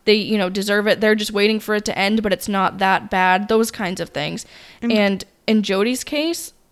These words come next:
Speaker 1: he felt that it would upset his family. And he already felt like his family was upset enough. They were already going through a divorce. It was tough. His dad was drinking a lot more than he had in the past.
Speaker 2: Mm.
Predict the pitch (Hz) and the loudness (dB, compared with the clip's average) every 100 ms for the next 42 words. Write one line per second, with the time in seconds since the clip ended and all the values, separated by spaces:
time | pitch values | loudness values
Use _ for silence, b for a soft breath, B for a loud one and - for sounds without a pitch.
0 | _ - - 240 247 294 302 233 180 214 | _ -10 -2 0 2 2 4 4 4 2
1 | 196 226 202 - 180 156 107 120 - 226 | 2 0 0 -2 -2 -2 -4 -8 -4 -2
2 | 240 277 294 285 - 226 226 214 220 214 | 2 4 4 2 2 4 4 4 0 -2
3 | - 220 196 190 190 202 151 - 196 170 | 0 0 2 0 0 0 -2 -2 -2 0
4 | 175 - - - b b b - 226 214 | -2 -2 -10 -20 b b b 6 6 8
5 | 208 247 254 202 196 233 233 226 208 196 | 8 8 6 4 4 4 2 2 2 0
6 | 196 214 208 - 233 220 - - 214 214 | 2 2 2 2 2 2 -2 -2 0 0
7 | 226 208 196 208 220 208 202 208 220 214 | -4 -2 0 0 0 -4 -6 -6 -4 -6
8 | 185 185 190 - 202 214 202 220 220 208 | -4 -2 -2 -2 -4 -4 -4 -4 -4 -4
9 | 175 220 233 - 214 202 202 196 202 | -4 -4 -8 -6 -2 0 0 -2 -2